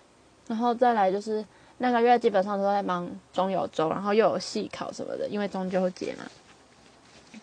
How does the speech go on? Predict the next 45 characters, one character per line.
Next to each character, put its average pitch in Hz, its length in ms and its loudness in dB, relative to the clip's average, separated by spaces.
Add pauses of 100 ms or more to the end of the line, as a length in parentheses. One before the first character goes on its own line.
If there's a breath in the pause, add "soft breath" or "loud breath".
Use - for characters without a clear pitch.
(120)
会 233 180 8
考 180 240 0
啊， 170 180 0
系 190 240 -4
考， - 240 -8 (640 loud breath)
然 220 180 -6
后 247 240 0 (400)
就 269 480 8 (920)
有 262 160 6
一 320 40 6
种， 226 280 6 (1500)
嗯， 202 280 -4
怎 190 100 -4
么 190 100 0
说， 220 280 2 (1200)
步 277 160 6
调 226 400 8 (200)
慢 240 140 0
慢 220 180 0
的 190 160 4
稳 170 180 -2
下 196 180 -4
来 - 200 -4
的 - 100 -10
感 - 260 -16
觉， - 180 -14 (380 soft breath)
就 226 120 2
有 202 160 8
很 196 200 -2
多 202 160 4
很 208 160 -4
多 196 180 4
的 190 60 0
社 202 220 4
交 185 220 2
跟 190 140 2
很 196 140 -4
多 185 160 6
很 202 140 -4
多 202 180 -2
的 202 60 -6
报 - 260 -4
告， - 200 -10
就 208 100 -6
是 262 220 2